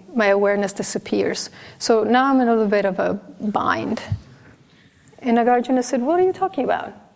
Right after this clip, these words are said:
And, and, and why are we still discussing you being a thief and stealing? And I told you, I don't really care. You can do whatever you want. If you want to be a thief, decide. If you don't want to be a thief, decide. It's up to you completely." And the man said, "Yes, but it's difficult.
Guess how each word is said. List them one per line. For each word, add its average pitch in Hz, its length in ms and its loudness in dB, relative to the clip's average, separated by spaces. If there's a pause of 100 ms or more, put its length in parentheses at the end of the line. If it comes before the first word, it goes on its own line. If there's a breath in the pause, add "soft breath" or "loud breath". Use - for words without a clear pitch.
(160)
And, 220 240 -6
and, 233 180 -2
and 254 140 0
why 285 140 2
are 294 60 0
we 285 120 4
still 285 300 0
discussing 240 500 -2
you 208 120 2
being 196 220 0
a 180 60 -2
thief 190 400 -2
and 185 100 -4
stealing? 196 460 0
And 196 80 -4
I 208 80 2
told 320 280 4
you, 220 120 4
I 214 80 4
don't 311 160 2
really 233 160 2
care. 190 260 0
You 262 140 2
can 262 100 0
do 254 100 2
whatever 262 220 2
you 269 100 2
want. 254 300 -2 (680 loud breath)
If 202 120 0
you 240 100 4
want 240 200 0
to 254 100 0
be 214 100 4
a 208 60 0
thief, 311 420 0
decide. - 560 -6 (160)
If 226 100 -4
you 208 120 0
don't 294 200 0
want 320 180 -2
to 254 60 -4
be 220 140 0
a 190 80 -2
thief, 190 380 -6
decide. - 560 -4 (1300 soft breath)
It's - 280 -4
up 214 200 -2
to 254 80 0
you 262 320 0
completely." 233 560 -6 (2000 loud breath)
And 254 160 4
the 240 60 4
man 240 180 2
said, 233 240 2
"Yes, 330 180 0
but - 140 0
it's 202 140 -2
difficult. - 720 -6